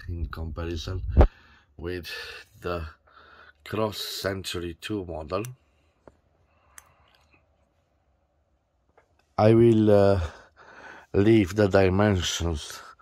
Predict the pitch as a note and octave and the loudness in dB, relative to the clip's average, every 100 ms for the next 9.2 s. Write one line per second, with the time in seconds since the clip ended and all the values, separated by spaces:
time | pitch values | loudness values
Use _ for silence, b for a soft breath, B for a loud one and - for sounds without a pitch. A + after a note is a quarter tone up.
0 | B B B B B B - - E2+ E2 | B B B B B B -2 2 2 2
1 | E2 F#2 F#2 F2 F2 E2+ - F#2+ F#2+ - | 0 0 2 2 0 0 2 4 4 -2
2 | - F2+ - - D#2+ F2 F#2+ E2+ - F2 | -2 -2 -4 -14 -10 -2 -2 -2 0 0
3 | D#2 B B B B B B B B B | 0 B B B B B B B B B
4 | B B B B B B B B _ _ | B B B B B B B B _ _
5 | _ _ _ - - - F2 E2+ F2+ E2+ | _ _ _ -20 -10 2 2 2 0 0
6 | E2 - G2+ F#2 - - - - G#2+ A#2 | -2 -4 -2 -2 -4 -12 -12 -6 -2 -2
7 | - - F2 D#2 F#2+ G2 B B B B | -4 -8 -8 -6 -8 -10 B B B B
8 | B B B B B B _ - F#2 G2 | B B B B B B _ -4 -4 -2
9 | A#2+ | -4